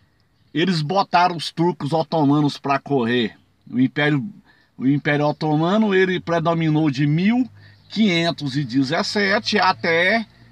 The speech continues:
mil novecentos e dezessete. Interessante que em mil novecentos e dezessete também teve a Declaração Balfour. Mas bem antes, em mil oitocentos e noventa e sete, teve o movimento sionista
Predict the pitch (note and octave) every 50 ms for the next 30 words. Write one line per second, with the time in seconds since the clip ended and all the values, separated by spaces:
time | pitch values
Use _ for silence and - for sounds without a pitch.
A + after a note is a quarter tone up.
0 | _ _ _ - B2 C#3 D#3+ F3+ F#3 F#3+ F#3+ G#3 A3 A3+ G#3 E3 E3 E3+ E3+ D#3
1 | - - D#3 D3+ E3 E3+ - D#3+ E3+ E3 C3+ C3 D#3+ E3+ D#3 F3+ F3 E3 - -
2 | C#3 C3 C3 B2+ - - - - _ _ _ _ _ _ _ _ _ _ _ _
3 | _ _ - G#2+ G#2+ D#3 D#3 - D3 C#3+ E3+ F#3+ D#3 - - F3+ F3 E3+ E3+ E3
4 | D#3 D3+ - D#3+ D#3 C#3+ C3 C#3+ C#3+ D3 C3+ B2+ - - C3 B2+ - - D3 C3+
5 | B2+ C#3+ E3 E3 - D#3 D#3 D3+ D3+ D3 C#3 C3+ C#3 C3+ - C#3 C3+ B2 A2+ -
6 | - D3 D#3 D3 A2+ G2 A#2 C3+ C#3 C#3 B2 A#2 - - G#2+ F#2+ E2+ D2+ C#2+ _
7 | _ _ _ _ _ _ _ _ _ _ _ _ _ _ _ _ _ _ _ _
8 | _ _ _ _ _ _ _ _ _ _ _ _ - G#2 A2+ C3 D3 D3+ C3+ -
9 | - - - - _ _ _ F#3+ F#3 D#3+ C#3 B2 D3 G#3+ C#4 C4+ A#3 A3+ A#3+ B3+
10 | A3 - D3+ C#3+ E3+ E3 E3 D#3+ F#3 A3 B3+ A#3+ G#3+ - - F#3 F#3+ F3+ D3+ D3
11 | E3 E3 D#3+ C#3+ C3 D#3 D3 - D3+ B2 A2 - - C#3+ E3 G3 G#3+ - - B2+
12 | - - D3 D#3+ F3 E3 D#3+ E3+ E3 E3 E3+ E3+ E3 D#3+ D3+ D3 D3 D#3 E3 C#3+
13 | D3+ D3+ C#3+ C#3 C#3+ D3+ E3+ F3 - D#3+ D3+ - - F3+ G3+ G3 F3+ D3+ C#3+ D3+
14 | E3+ F3+ F#3+ G3+ - - - - -